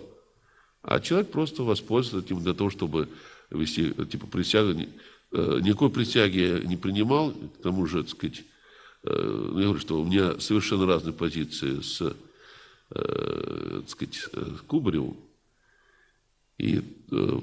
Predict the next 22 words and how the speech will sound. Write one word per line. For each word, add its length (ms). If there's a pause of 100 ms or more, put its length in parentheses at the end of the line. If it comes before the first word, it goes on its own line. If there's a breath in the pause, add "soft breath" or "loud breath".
понимаете, 580
э, 400
то, 120
что, 240
допустим, 400
мы 160
побеседовали 680
несколько 240
раз, 180
что 180
он, 140 (560 loud breath)
э, 580 (100)
подарил 320
мне 160
свои 320
книги, 520 (320 loud breath)
а 140
я 260
отдал 460
ему 140
свою 280
книгу, 420